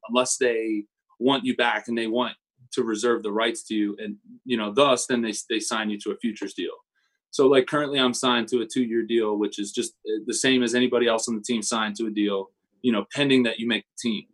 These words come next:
Like, at the beginning of the year, there's ninety guys that are signed, hypothetically, and then, you know, what is it, thirty, uh, seven of those guys will get cut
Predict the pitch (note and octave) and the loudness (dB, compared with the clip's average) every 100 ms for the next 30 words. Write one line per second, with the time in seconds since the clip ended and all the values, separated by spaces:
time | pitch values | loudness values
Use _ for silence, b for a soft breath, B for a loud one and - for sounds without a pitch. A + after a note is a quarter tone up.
0 | - A2 G#2+ A2 A#2 A2+ C#3+ C3+ A2+ A2 | -6 -4 -4 -4 -4 0 0 2 0 2
1 | C3+ A#2+ A2 G2+ G#2 A2 B2 A2+ G#2+ A#2 | 2 2 0 -2 -2 2 2 0 0 2
2 | A2 G2 F#2+ G2+ F#2+ - - B2+ A2 F#2+ | 2 -2 -6 -6 -6 -4 -2 0 0 -4
3 | G2 A2 _ _ _ _ A#2+ A#2 G#2+ C#3+ | -6 -8 _ _ _ _ -2 -2 2 2
4 | A#2+ G#2+ G#2 G#2 G#2 A2 A2+ G#2+ G#2 G2 | 2 0 -2 -2 -4 -6 -4 -2 -2 -6
5 | G2 _ _ _ _ - A2+ G2+ G2 G2 | -10 _ _ _ _ -2 0 0 0 -2
6 | G#2 A#2 A#2 G2 - - B2+ B2 A#2+ A2+ | -4 0 2 2 0 6 8 8 6 2
7 | G#2 - - G#2+ F#2+ - C#3+ B2+ A#2 G#2 | -2 -6 -6 -4 -4 0 0 2 0 0
8 | G2+ A2+ G2+ F#2+ G2 F#2 - - - | -2 -2 -4 -4 -4 -6 -6 -4 -6